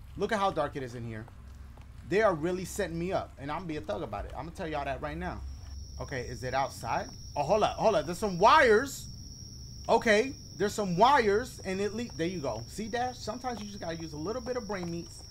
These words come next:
Huh? Uh, it's locked, but it's leading in here too. What the fuck is that? Is it, can I go in here? What is this?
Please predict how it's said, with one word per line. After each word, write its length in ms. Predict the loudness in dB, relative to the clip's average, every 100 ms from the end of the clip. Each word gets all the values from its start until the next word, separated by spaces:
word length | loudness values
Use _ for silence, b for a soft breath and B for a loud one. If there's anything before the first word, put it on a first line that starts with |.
| -16 -16 -14 -14 -14 -16 -18 -18 -16 -16 -14 -12
Huh? 100 | -12 -12 -16 -16 -16 -18 -18 -18 -18 -18 -8 -6 -4 -2 -2 -4 -10 -14 -16 -16 -16 -16 -16 -16 -14 -6 -4 0 -2 -2 -8 -12 -4
Uh, 500 | 0 4 4 4 2 0 -8 -18 -14
it's 160 | -12 -4
locked, 360 | 0 0 -2 -10 -8
but 120 | -6
it's 140 | -6 -4
leading 500 | -6 -4 -4 -4 -8 -14 -18 -18 -18 -18 -16 -16 -10
in 140 | -8
here 300 | -6 -6 -8 -10
too. 200 | -12 -10 -10 -14 -16 -16 -16 -14 -14 -16 -16 -16 -16 -16 -16
What 20 |
the 60 | -16 -14
fuck 120 | -14 -14
is 120 | -10
that? 320 | -8 -8 -8 -12 -16 -16 -14 -14 -14 -14 -16 -16 -16 -16 -16 -18 -18 -18 -18 -16 -14 -12
Is 120 | -12
it, 140 | -8
can 160 | -4 -2
I 80 | 0
go 200 | -2 -2
in 100 | -2
here? 300 | 0 -2 0
What 180 | -2
is 160 | -2 -2
this? 280 | -4 -4 -6